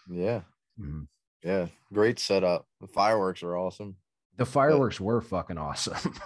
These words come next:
Speaker 2: <laughs> I was not expecting them to be that cool in Wichita. That was,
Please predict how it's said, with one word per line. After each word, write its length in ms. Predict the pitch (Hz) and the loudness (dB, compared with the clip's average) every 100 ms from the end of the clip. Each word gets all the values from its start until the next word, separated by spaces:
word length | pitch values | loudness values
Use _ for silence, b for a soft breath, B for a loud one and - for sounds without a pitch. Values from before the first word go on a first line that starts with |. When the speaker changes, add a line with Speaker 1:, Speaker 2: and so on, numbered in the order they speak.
| - 640 | -10 -10
Speaker 2:
<laughs> 260 | - - | -10 -2
I 100 | 110 | 0
was 180 | 143 117 | 2 4
not 260 | 123 123 127 | 4 4 4
expecting 540 | - - 117 117 113 | 0 0 0 0 -2
them 160 | 101 95 | 0 -2
to 60 | |
be 140 | 82 87 | -4 -2
that 340 | 92 95 - | 0 -2 -4
cool 420 | - 95 95 85 | -8 -4 -2 -2
in 120 | 80 85 | -4 -6
Wichita. 560 | 85 82 - 78 73 - b b b b b _ _ _ - - | -8 -10 -8 -6 -6 -10 b b b b b _ _ _ -18 -6
That 160 | 101 107 | 0 2
was, 340 | 104 87 73 | 2 -2 -10